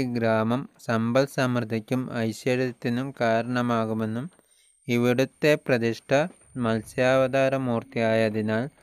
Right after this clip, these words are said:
ക്ഷേത്രക്കുളത്തിന് പ്രാധാന്യം നൽകണമെന്നും തെളിഞ്ഞു. കോഴിക്കോട് ബാലുശ്ശേരി റൂട്ടിൽ സ്ഥിതി ചെയ്യുന്ന ശ്രീ പെരുമീൻപുറം മഹാവിഷ്ണു ക്ഷേത്രത്തിൻ്റെ ഒരു ഭാഗമായതിനാൽ ദശാവതാര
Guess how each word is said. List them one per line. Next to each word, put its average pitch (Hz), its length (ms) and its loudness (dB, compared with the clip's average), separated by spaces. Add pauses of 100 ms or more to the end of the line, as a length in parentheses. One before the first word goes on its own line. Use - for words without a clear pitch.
(460)
ക്ഷേത്രക്കുളത്തിന് 127 1120 0 (120)
പ്രാധാന്യം 123 720 2
നൽകണമെന്നും 113 760 0 (300)
തെളിഞ്ഞു. 107 420 0 (520)
കോഴിക്കോട് 156 720 6 (100)
ബാലുശ്ശേരി 131 640 4
റൂട്ടിൽ 123 420 2
സ്ഥിതി 117 400 0
ചെയ്യുന്ന 113 400 2 (220)
ശ്രീ 127 180 2 (140)
പെരുമീൻപുറം 139 920 2
മഹാവിഷ്ണു 127 680 2
ക്ഷേത്രത്തിൻ്റെ 123 800 0
ഒരു 120 140 4 (100)
ഭാഗമായതിനാൽ 117 1040 2 (600)
ദശാവതാര 139 840 4